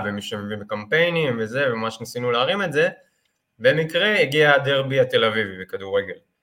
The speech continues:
שהיה שם את המכות בחוץ, ואז היה דחק בכניסה בתורים, והיה אבוקות ומכות עם המשטרה,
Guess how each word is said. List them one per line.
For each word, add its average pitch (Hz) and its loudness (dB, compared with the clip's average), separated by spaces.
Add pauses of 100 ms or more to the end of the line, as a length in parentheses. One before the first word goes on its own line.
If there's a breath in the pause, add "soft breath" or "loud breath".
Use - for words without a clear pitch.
(200)
שהיה 110 2
שם 110 -4
את 104 -6
המכות 104 0
בחוץ, 160 2
ואז 107 4
היה 107 4
דחק 113 -2
בכניסה 104 -4
בתורים, 117 -2
והיה 110 2
אבוקות 131 -2
ומכות 117 -6
עם 117 -6
המשטרה, 123 0